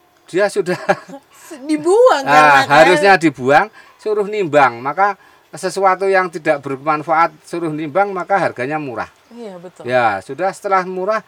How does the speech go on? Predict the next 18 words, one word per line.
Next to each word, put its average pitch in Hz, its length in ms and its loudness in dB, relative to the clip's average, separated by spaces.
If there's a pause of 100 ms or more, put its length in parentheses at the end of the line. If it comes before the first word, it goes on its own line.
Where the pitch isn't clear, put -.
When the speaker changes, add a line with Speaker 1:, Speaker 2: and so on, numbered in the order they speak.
(380)
Speaker 1:
eh, 170 320 0
kita 180 240 -2
produksi. 160 640 -8
Kita 175 180 -6
hanya 165 300 -2
nunggu 180 480 -8
waktu 185 400 -6
paling 165 320 -6
tiga 151 240 -8
bulan 143 480 -6 (320)
sudah 170 240 -6
jadi 143 160 -8
tinggi. 123 480 -14 (1200)
Ya. 151 320 -8
Speaker 2:
Iya, 214 280 -18
betul. 170 320 -20 (400)
Speaker 1:
Itu, 185 240 -4 (1040)
eh, 165 1080 -2